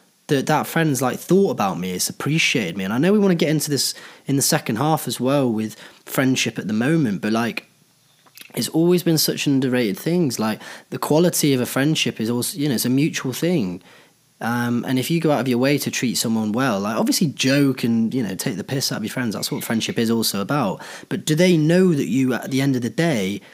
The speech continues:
appreciate them and love them for who they are?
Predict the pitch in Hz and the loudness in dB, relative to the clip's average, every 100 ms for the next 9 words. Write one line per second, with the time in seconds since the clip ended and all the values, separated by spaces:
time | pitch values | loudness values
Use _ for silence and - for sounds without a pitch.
0 | _ _ - - 135 135 - 113 98 90 | _ _ -12 -4 -2 0 0 0 -4 -4
1 | 98 98 - 123 120 135 139 123 120 131 | -6 -6 -4 -2 0 0 0 -4 -2 -2
2 | 127 123 220 - - - | 2 2 2 2 -2 -6